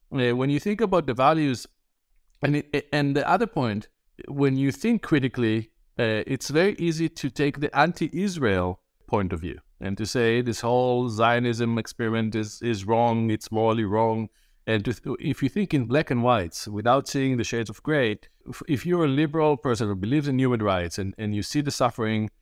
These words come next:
of the Palestinians and being controlled by Israel, it's very easy to take an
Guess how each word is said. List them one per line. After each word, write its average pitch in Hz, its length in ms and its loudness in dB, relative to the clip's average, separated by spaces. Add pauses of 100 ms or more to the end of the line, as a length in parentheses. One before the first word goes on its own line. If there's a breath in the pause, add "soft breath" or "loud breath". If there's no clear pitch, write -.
(200)
of 107 200 2
the 107 80 2
Palestinians 101 680 -2
and 87 120 -6
being 104 160 -2
controlled 123 480 -2
by 127 120 2
Israel, 95 500 -6 (240)
it's 101 100 -10
very 165 260 4
easy 165 180 0
to 117 40 -10
take 143 200 0
an 123 100 0